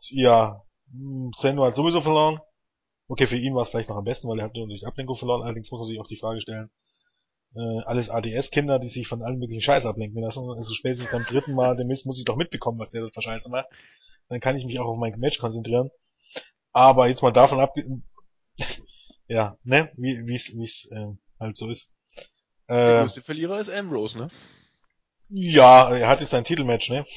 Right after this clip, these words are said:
Speaker 2: <laughs> Ja, leider.
Speaker 1: Es ist halt, äh, es ist W W E in der Neuzeit, sind wir ehrlich.
Speaker 2: Wo-, wobei, man muss, ich hab's ja schon mal gesagt, das, was man hier um den I-C-Gürtel macht, ist ja nun nicht das Schlechteste.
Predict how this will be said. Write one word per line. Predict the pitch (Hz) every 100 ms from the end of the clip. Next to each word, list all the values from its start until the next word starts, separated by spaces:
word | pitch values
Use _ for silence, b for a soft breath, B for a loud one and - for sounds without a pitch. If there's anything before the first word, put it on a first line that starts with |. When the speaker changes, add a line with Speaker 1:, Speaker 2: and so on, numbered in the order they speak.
| -
Speaker 2:
<laughs> | 311
Ja, | - 220 180
leider. | 180 190 220 143 - _ _ B B B B B B B - -
Speaker 1:
Es | 165 160
ist | 180 147
halt, | 143 135 131 - - _ -
äh, | 127 123 120 101 b b _ _ _ _ _ _ _ _ _ _ _ _ _ _ _ _ _ - B B B B B
es | 165 185
ist | 147
W | 143 127
W |
E | 113
in | 113
der | 101
Neuzeit, | 98 98 - 90
sind | - 107
wir | 87
ehrlich. | 92 92 - _ _
Speaker 2:
Wo-, | - 135
wobei, | 151 139 135 165 - _ _
man | 127 139
muss, | - -
ich | 143 165
hab's | -
ja | 151
schon | 139
mal | 120 143
gesagt, | 143 127 123 -
das, | 143 -
was | 151 156
man | 139
hier | 127 123
um | 135
den | 135
I-C-Gürtel | - 127 - 135 139 139 127
macht, | 127 123 -
ist | -
ja | 127
nun | 120 110
nicht | - 113 -
das | 90
Schlechteste. | - 85 - - -